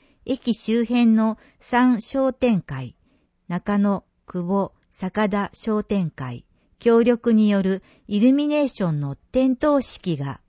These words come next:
行われました。イルミネーションは二月十四日金曜まで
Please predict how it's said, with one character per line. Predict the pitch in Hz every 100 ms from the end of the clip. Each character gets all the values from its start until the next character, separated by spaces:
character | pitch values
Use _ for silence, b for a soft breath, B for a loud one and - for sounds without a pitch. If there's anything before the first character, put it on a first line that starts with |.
| -
行 | 175 208
わ | 208 185 170
れ | 165
ま | 165
し | 170 -
た。 | 110 - _ _ _ _ _ _ _ -
イ | 208
ル | 226
ミ | 277 285
ネ | 311
ー | 302
シ | -
ョ | 202 165
ン |
は | 139 143 139 b b
二 | 208 226
月 | 254 262 - 254 -
十 | 226 294
四 | 240 170 - -
日 | 156 143 b b _
金 | - 262 277
曜 | 294 214
ま | 156
で | 143 131